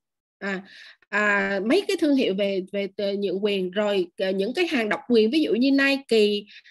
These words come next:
à, Banana Republic hay là Tommy Hilfiger, Levi, ờm, rất là nhiều những cái thương hiệu C K. Tại sao mà họ lại rất là trân trọng cái kinh doanh này? Các anh chị biết không?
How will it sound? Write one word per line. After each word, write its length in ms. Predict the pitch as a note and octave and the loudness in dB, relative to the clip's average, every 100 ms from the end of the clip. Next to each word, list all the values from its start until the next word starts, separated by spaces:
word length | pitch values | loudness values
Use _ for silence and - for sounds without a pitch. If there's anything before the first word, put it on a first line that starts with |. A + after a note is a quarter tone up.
| - | -12
à, 220 | G3+ G3+ | -6 -6
Banana 680 | G#3 G#3+ A3+ B3+ C4+ C4+ C4 | -6 -2 0 2 2 2 2
Republic 580 | A3 - E4 D#4 E4 G4+ _ _ - | 0 -2 -6 0 0 0 _ _ -4
hay 160 | C4 | -2
là 220 | C4 A3 | 0 -2
Tommy 420 | G3 C4+ C4+ A3+ A3 | -2 0 2 4 4
Hilfiger, 760 | C#4 C#4 C#4+ C4 C4 C4+ C4+ | 2 2 0 2 2 2 0
Levi, 680 | A#3+ A3 G#3 B3 C4 C4+ C#4+ - - - _ | 0 0 0 0 2 0 -2 -6 -20 -20 _
ờm, 320 | - G3+ G3 G3 G3 G3 G3 G3 G3 F#3+ G3 F#3 F3 A#3 | -6 -4 -2 -2 -2 -2 -2 -6 -10 -6 -4 -2 -2 -2
rất 160 | F#4 | 0
là 60 | C#4+ | 4
nhiều 200 | A#3+ A3+ | 4 4
những 140 | A3 | 2
cái 100 | C#4 | 0
thương 160 | E4 C#4+ | 0 0
hiệu 160 | A#3+ F#3+ | 0 0
C 220 | B3 A#3+ | -2 0
K. 40 | C4+ C4+ C#4 - - | 0 -2 -6 -20 -14
Tại 240 | A3 - | -6 -4
sao 440 | B3+ D#4 D#4+ C#4 G#3+ | 0 2 2 0 -4
mà 200 | G#3+ G#3+ | -4 -2
họ 320 | G3+ F#3+ C3+ | -4 -6 -6
lại 340 | F#3+ F3 D3+ - _ _ _ _ _ _ _ _ _ _ _ - - | -4 -4 -6 -10 _ _ _ _ _ _ _ _ _ _ _ -18 -2
rất 140 | C#5 - | -2 2
là 200 | E4+ G3+ | 0 2
trân 240 | B3+ C4 A#3+ | 0 -2 -2
trọng 200 | - F3 | -6 -4
cái 100 | D4+ | -2
kinh 140 | C#4+ B3 | 0 0
doanh 160 | A3+ | -2
này? 200 | A3+ F3 - _ _ _ _ | -4 -6 -12 _ _ _ _
Các 100 | F4 | 0
anh 60 | E4+ | 2
chị 120 | F#3+ | 2
biết 120 | D4+ | 0
không? 140 | C#4 | -2